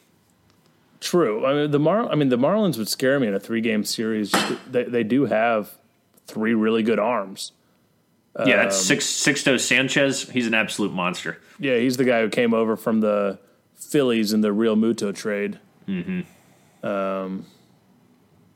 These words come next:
Speaker 1: yeah, he's a beast. So that would have been Ian Anderson we'd be going up against if we traded for Real Muto like everyone wanted us to.
Speaker 2: Right.
Speaker 1: But it, it's exciting, Graham. Um, at the end of the day, we bitch about the Falcons.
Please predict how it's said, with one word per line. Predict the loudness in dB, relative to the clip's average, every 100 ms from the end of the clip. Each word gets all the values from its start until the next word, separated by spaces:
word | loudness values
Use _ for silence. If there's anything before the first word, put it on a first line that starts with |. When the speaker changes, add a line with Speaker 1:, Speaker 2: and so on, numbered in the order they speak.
| _ -2
Speaker 1:
yeah, | 0
he's | 2 0
a | 2
beast. | 0 0 0
So | 0
that | 2 2 2
would | 2
have | 2
been | 0 0 -2
Ian | 0 2
Anderson | 2 2 0 -2 -4
we'd | -4
be | -2
going | 0 0 -2
up | -4
against | -6 -6
if | -4
we | -6
traded | -4 -4 -4 -4
for | -6
Real | -4 -2
Muto | -2 -2 -6
like | -6 -10
everyone | -8 -8
wanted | -6 -8 -8
us | -10 -12
to. | -14 -16 _ _ _ _ -10
Speaker 2:
Right. | -2 -2 -2 -10 _ _ _ _ _ _ _ _ _ _ _ _ _ _ _ _ _ _ _ _ _ _ _ -10 -10 -10 _ _ _ _ _ _ _ -2
Speaker 1:
But | 0 2
it, | 2
it's | 2 2
exciting, | 2 2 2 2 0
Graham. | 0 0 0
Um, | 0 0 0 -2 -6
at | -18 -20 -18 -2
the | 0
end | 2
of |
the | 2
day, | 2 2
we | 2
bitch | 0 0 0
about | -2 -2
the |
Falcons. | -4 -2 -2 -2 -2 -2 -4